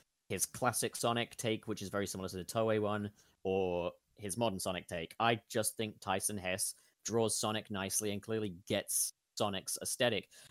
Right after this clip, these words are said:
I mean, also, fun coincidence, Movie Sonic is also designed,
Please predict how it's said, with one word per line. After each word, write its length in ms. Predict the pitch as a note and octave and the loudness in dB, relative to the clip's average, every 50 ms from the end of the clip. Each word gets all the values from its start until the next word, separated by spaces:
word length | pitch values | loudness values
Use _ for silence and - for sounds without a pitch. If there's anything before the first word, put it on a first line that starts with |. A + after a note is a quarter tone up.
| - | 2
I 80 | - B2 | 2 6
mean, 140 | C3 C3 C3 | 6 6 6
also, 260 | C#3+ C3+ - A2+ A2 | 6 4 4 2 2
fun 220 | - - A#2 A#2 | 2 2 0 0
coincidence, 560 | A2 - A2+ A#2+ A#2+ G#2 G#2 G2+ G#2+ G2+ - A2 | 0 0 0 0 0 0 -2 -2 -2 -2 -4 -4
Movie 240 | A2 A2+ A2 A2 | -2 -2 -2 -2
Sonic 400 | G#2 - - A2 G#2+ G#2 G#2 - | -2 -2 0 0 0 0 0 -2
is 120 | A2 G2+ G#2 | -2 0 0
also 500 | A2+ A#2+ - - G#2+ G2 F#2 F2 F2 E2+ - _ _ _ - | 0 0 0 -2 0 0 0 0 -2 -4 -6 _ _ _ -4
designed, 640 | A2+ G2 F#2 F#2 G2 G2+ G2+ G2 G2 F#2+ F#2 F2 | -4 -2 -2 -2 -2 -2 -2 -2 -4 -6 -8 -10